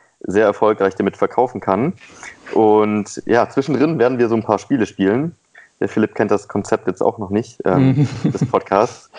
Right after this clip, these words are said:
Speaker 1: Und, äh, die werden einfach zu random Zeiten kommen, die Spiele. Wir werden dann mehr klären, wenn es soweit ist.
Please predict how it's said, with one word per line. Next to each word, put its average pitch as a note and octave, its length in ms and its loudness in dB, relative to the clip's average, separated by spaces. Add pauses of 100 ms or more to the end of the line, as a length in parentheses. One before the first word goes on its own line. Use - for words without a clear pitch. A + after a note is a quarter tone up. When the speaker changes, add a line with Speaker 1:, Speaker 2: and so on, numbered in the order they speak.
(240)
Speaker 1:
Und, F#2+ 520 2
äh, F#2 280 2
die G2+ 100 -2
werden A#2+ 180 2
einfach G#2+ 220 2
zu - 140 -2
random G#2 360 2
Zeiten G2+ 600 -2
kommen, C3+ 320 -2
die C3 80 -2
Spiele. C3 520 -4
Wir G2+ 140 0
werden G#2 200 2
dann G2+ 260 -2
mehr G2+ 180 2
klären, G2+ 320 0
wenn F#2+ 120 0
es F#2+ 60 -14
soweit F2+ 220 0
ist. - 300 -4